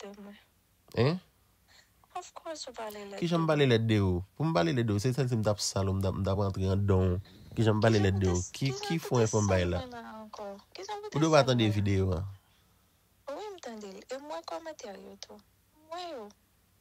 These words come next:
Speaker 2: A be m pa ka fè anyen pou, non? M jis di sa, m bay enfòmasyon sou pèsonaj piblik. Ou tout a Mechansté ou pa dal kouche lòt moun. M jis di konsa, m se nèg ki smart anpil. De pou vle, m ka chache plis bagay.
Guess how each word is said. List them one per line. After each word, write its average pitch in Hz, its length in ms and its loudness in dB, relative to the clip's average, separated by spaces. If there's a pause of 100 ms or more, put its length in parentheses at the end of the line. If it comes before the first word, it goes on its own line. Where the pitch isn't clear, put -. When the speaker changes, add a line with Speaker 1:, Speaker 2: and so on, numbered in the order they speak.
(1200)
Speaker 2:
A - 140 -4
be 95 80 2
m 101 80 2
pa 98 100 4
ka 101 160 4
fè 98 140 0
anyen 95 160 2
pou, 95 160 -2
non? 104 320 -4
M 123 160 -2
jis 117 180 -2
di 127 140 -4
sa, 104 160 0
m 104 80 0
bay 110 160 4
enfòmasyon 110 340 -2
sou 104 140 -6
pèsonaj 95 400 -2
piblik. 90 180 -4 (420)
Ou 151 80 0
tout 131 160 0
a 117 80 6
Mechansté 113 320 2
ou 117 80 -2
pa 110 80 4
dal 92 160 0
kouche 95 220 -2
lòt 95 180 0
moun. 98 140 0
M - 20 0
jis 120 200 0
di 101 40 -6
konsa, 110 320 0
m 117 140 -2
se 160 160 -4
nèg 180 180 -2
ki 180 140 -6
smart 185 320 -2
anpil. 202 400 -4 (460)
De 123 120 0
pou 110 160 0
vle, 104 300 2
m 254 100 -4
ka - 140 -6
chache - 320 -4
plis 170 180 -4
bagay. 262 320 -2